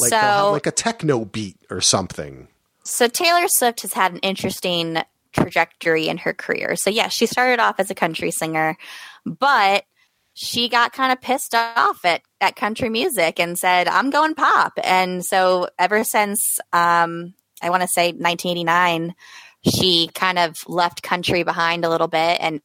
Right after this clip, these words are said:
Speaker 2: and really steered more toward the pop, um, audience, I guess you could say. But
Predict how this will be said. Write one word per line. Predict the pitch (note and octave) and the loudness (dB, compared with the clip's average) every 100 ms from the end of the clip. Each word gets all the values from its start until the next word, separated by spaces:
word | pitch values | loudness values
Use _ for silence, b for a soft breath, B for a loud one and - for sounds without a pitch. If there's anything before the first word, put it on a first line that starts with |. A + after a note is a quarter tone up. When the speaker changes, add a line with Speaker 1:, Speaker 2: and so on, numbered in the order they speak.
| - | -4
Speaker 2:
and | D#3+ D#3+ D#3+ | -4 -2 0
really | E3+ | 0
steered | D#3 - D#3+ E3 | 0 -2 2 2
more | E3 D#3+ D#3+ D#3+ - _ _ _ _ | 2 2 2 0 -8 _ _ _ _
toward | - F3 E3 | 0 0 0
the | F3+ | -2
pop, | - E3+ E3 - - - | 0 2 0 -4 -18 -4
um, | E3+ E3 D#3+ E3 E3+ F3 _ _ _ - - _ | 0 2 2 0 -6 -10 _ _ _ -16 -16 _
audience, | E3 E3 E3+ E3 F3 F3+ | 0 0 0 -4 -2 -2
I | E3 | -2
guess | E3+ F#3 - | -2 -2 -2
you | E3 | -4
could | E3+ - | -6 -2
say. | D#3+ D#3 E3 E3+ | 0 0 0 0
But | E3+ D#3+ | 0 0